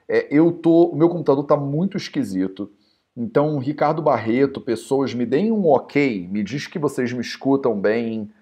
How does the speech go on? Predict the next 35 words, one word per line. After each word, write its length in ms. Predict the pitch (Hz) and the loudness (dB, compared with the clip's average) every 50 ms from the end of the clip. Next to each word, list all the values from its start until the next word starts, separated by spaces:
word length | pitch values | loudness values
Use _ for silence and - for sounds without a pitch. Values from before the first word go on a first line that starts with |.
| _ _ _ _ _ | _ _ _ _ _
que 80 | - 107 | -10 0
tá 140 | 104 113 | 0 0
tudo 180 | 110 - 113 107 | 0 0 -8 -8
bem 260 | 95 95 113 110 104 | 0 0 0 0 0
aí. 380 | 101 101 107 117 110 95 87 - | -2 -2 -2 -2 -2 -4 -6 -6
Eu 160 | - 98 101 | -2 -2 -2
tô, 540 | 104 104 - 135 131 143 143 139 135 135 131 - | -2 0 2 4 6 8 8 8 8 6 6 2
tá 120 | - 123 | 0 0
muito 260 | 123 127 160 175 - | 0 0 -4 -4 -4
estranho, 560 | 151 - - - 131 127 131 139 143 143 143 | -8 -8 -6 -2 0 2 2 2 0 -2 -2
meu 140 | 139 127 123 | 0 0 0
computador 420 | 123 127 127 123 - - 127 127 123 | 0 0 -6 -4 0 2 4 4 6
tá 140 | 123 127 | 4 4
praticamente 680 | 120 - 139 151 170 170 - - 190 156 147 147 - - | 4 6 4 2 4 0 -4 -6 -4 -4 -4 -8 -6 -4
dando 200 | 139 143 147 147 | -4 0 0 0
pau 560 | 139 - _ _ _ _ 127 123 123 117 107 | -4 -4 _ _ _ _ 4 6 6 6 4
aqui, 500 | 95 - - - 127 135 135 98 - - - _ _ _ _ _ _ _ _ | 2 -2 -4 -4 -2 0 0 0 -2 -6 -20 _ _ _ _ _ _ _ _
e 280 | - 104 107 113 113 113 | -6 -4 -2 0 2 2
eu 140 | 113 117 | 2 2
não 200 | 117 127 147 165 | 2 0 -2 -4
sei 320 | 151 - - - 143 139 147 | -4 -6 -2 0 0 0 0
se 260 | 143 - 156 151 - _ | -2 -6 -10 -10 -10 _
vocês 340 | - 127 120 120 - 135 120 | -6 -6 -6 -4 -4 -6 -6
me 160 | 117 127 131 | -6 -4 0
ouvem, 400 | 127 117 113 123 120 117 110 117 | 2 4 4 4 4 2 -4 -6
me 140 | 117 117 117 | -4 -4 -6
veem, 580 | 95 95 104 104 104 104 107 107 104 104 104 104 - _ _ _ _ _ _ _ _ _ _ _ _ _ _ _ - _ | -6 -6 -6 -4 -4 -4 -4 -4 -4 -4 -6 -8 -12 _ _ _ _ _ _ _ _ _ _ _ _ _ _ _ -20 _
se 180 | _ - - 123 | _ -12 -10 -6
tá 140 | - - 104 | -4 -4 -4
tudo 220 | - - 101 104 | -4 -6 -10 -12
certinho, 640 | 101 - 120 107 - - - - 98 82 80 80 - _ _ _ _ _ _ _ _ _ _ _ _ _ _ _ | -8 -8 -8 -8 -8 -14 -12 -12 -10 -10 -10 -12 -12 _ _ _ _ _ _ _ _ _ _ _ _ _ _ _
pra 200 | _ 104 95 95 | _ -4 -2 -2
gente 200 | 90 95 101 98 | -2 -4 -8 -10
poder 260 | - - 104 98 101 | -8 -10 -8 -6 -6
começar. 680 | 98 - 101 101 101 101 - - - 87 69 71 - _ | -8 -8 -8 -8 -8 -10 -12 -10 -12 -10 -10 -10 -16 _